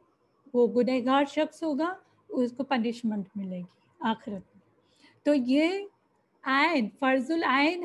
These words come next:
है, यानी क्या? फ़र्ज़ है, हर इंडिविजुअल पर फ़र्ज़ है। तो क्या इसमें इल्म तजवीद के बारे में क्या फ़र्ज़ आता है कि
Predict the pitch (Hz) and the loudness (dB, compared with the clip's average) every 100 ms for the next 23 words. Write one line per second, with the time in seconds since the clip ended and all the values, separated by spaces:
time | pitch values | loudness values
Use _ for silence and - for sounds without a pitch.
0 | 320 359 359 285 262 294 285 311 370 - | -6 -6 -2 0 2 0 0 -4 -4 -10
1 | _ _ - 302 339 381 339 349 294 226 | _ _ -2 2 2 0 -4 -2 -4 -2
2 | 262 302 339 339 349 339 339 330 302 277 | 2 2 2 -2 -2 -2 -4 -4 -4 -4
3 | 269 240 - 233 196 180 190 - - _ | -2 -6 -6 -8 -8 -10 -12 -14 -20 _
4 | - 302 - 302 294 339 392 370 - 269 | -4 -4 -2 2 4 2 0 -6 -2 2
5 | 294 294 277 285 330 294 254 254 247 294 | 2 4 2 2 0 -2 -2 -2 -2 -2
6 | 330 - - _ _ _ - 294 277 262 | -4 -12 -20 _ _ _ -2 0 2 2
7 | 285 311 302 285 294 302 311 294 302 294 | 2 2 2 0 0 0 0 2 0 0
8 | 339 359 339 | -4 -6 -10